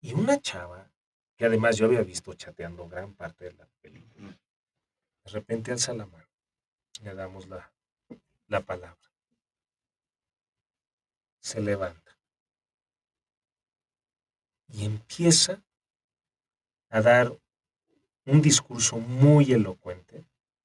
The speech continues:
Speaker 1: muy racional, de por qué ella se había sentido perfectamente identificada con la historia de las dos hermanas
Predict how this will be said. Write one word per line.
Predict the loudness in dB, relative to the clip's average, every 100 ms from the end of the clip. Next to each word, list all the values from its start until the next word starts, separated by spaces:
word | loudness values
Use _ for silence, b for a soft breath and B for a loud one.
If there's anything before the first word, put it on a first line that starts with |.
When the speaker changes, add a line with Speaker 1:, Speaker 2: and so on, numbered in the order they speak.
| _ _ _ _ _ _
Speaker 1:
muy | -4 -2 2 2
racional, | 8 8 6 -2 -10 -20 -20 _ _ _ _ _ _ _ _ _ _
de | 0 0
por | 4 2 2
qué | 2 4 4 0 _ _ _ _ _ _ _ _
ella | -6 2 4
se | 4 2
había | 0 0 -2 -2
sentido | -4 -12 -12 -2 0 0 -8 _ _ _ _ _ _ _ _ _ _ _ -4
perfectamente | -4 -4 -6 -6 -4 -8 -8 -10 -6 -6
identificada | -6 -12 -16 -18 -16 0 2 2 -2
con | -8 -12
la |
historia | -10 -10 -6 -6
de | -6
las | -10 -12
dos | -4 -4
hermanas | -4 -14 -14 -16 -20 _